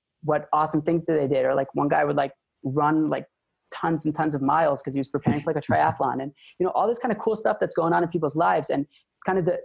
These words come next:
the, the seeming things that in normal, um, work environments are, like, quick and talkless, they become, like, an opportunity for, like,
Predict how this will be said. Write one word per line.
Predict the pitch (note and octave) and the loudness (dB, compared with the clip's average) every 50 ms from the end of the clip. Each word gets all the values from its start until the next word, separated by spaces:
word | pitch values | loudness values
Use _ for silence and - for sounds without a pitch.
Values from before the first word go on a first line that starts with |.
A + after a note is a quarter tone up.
| - - | -8 -6
the, | C#3+ F3 F3 D#3 | -2 -2 -2 0
the | D3+ E3 D#3 | 2 0 0
seeming | D3+ - - A3+ A#3 B3 A#3+ G3+ - | 0 0 0 2 2 4 2 2 2
things | - G3 G#3 G3+ | 0 0 2 2
that | - F#3+ - | 2 2 2
in | - D3 D3+ D3+ | 2 2 2 4
normal, | D3+ D#3+ F3+ G3 G#3 G3 E3 D3+ D3 - - _ _ _ _ - _ | 4 4 2 2 2 2 2 0 0 -4 -8 _ _ _ _ -4 _
um, | D3 C#3+ C#3+ C#3+ C#3+ C#3+ - - | 2 2 2 2 0 -2 -2 -2
work | D3+ D#3 D#3+ E3 F#3 | 0 0 0 2 2
environments | E3 F3 F3+ F3 F#3+ F3+ - | 2 2 2 2 0 2 2
are, | D#3 | 2
like, | D3 C#3 - - - | 2 0 0 -4 -8
quick | - - F#3 F#3 - | -2 -2 0 0 0
and | - | 0
talkless, | - G3+ F#3+ E3 - A3+ A3+ A3 - _ _ _ _ _ _ _ _ _ _ _ | 0 0 0 0 0 -2 -2 -2 -6 _ _ _ _ _ _ _ _ _ _ _
they | C#3+ E3 E3+ | -2 -2 0
become, | D#3 E3+ E3 G3 G3 G#3+ | 0 0 0 0 0 0
like, | G3 F#3+ | 2 2
an | F3+ - | 2 0
opportunity | - D3 - D#3 - - E3+ F3 F#3 | 0 0 0 -2 0 0 0 0 0
for, | - G3 F#3 | 0 2 2
like, | E3+ D3 D3 D3 | 2 2 0 -2